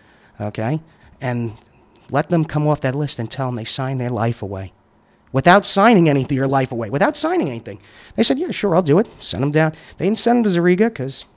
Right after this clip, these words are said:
Zariga was T A O A facility. M T A bus wasn't in there yet. That's another part of corruption I'll get at. Same thing with mac, okay? Um, I don't mean to go on a tangent, but people gave up that place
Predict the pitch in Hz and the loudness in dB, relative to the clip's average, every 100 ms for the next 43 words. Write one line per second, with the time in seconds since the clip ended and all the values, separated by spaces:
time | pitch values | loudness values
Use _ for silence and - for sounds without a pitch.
0 | 110 120 165 196 160 139 143 135 - 170 | -12 -2 0 2 2 2 0 0 -2 -2
1 | 165 156 160 220 - - 117 104 113 151 | 0 2 2 0 -2 -2 -2 -2 -4 -2
2 | 143 139 143 170 - 135 131 180 131 110 | -2 0 2 2 0 -4 0 0 0 -4
3 | 98 85 - - - - _ - 202 208 | -10 -12 -20 -20 -20 -20 _ -4 0 4
4 | 202 185 - 131 123 - 120 - 110 117 | 4 4 0 -4 -4 -6 -6 -4 -6 -4
5 | 110 107 - 143 160 185 165 - 151 117 | -6 -6 -4 -4 -2 -2 -2 -2 -2 -2
6 | 92 - _ _ - - _ 107 104 127 | -6 -16 _ _ -20 -20 _ -8 -6 -4
7 | 113 147 _ _ - - 123 123 123 117 | -4 -6 _ _ -16 -4 -2 0 -2 -6
8 | _ _ _ - - 135 151 160 156 147 | _ _ _ -20 -6 0 4 4 2 0
9 | 139 120 - 180 202 131 113 - 139 - | -2 -4 -2 2 4 2 -4 -8 -8 -8
10 | - 247 190 160 160 220 180 175 131 - | -6 -6 -6 -4 0 0 2 2 0 -2
11 | - 135 151 - - 170 117 98 - | -12 -6 -6 -6 -2 0 2 -2 -12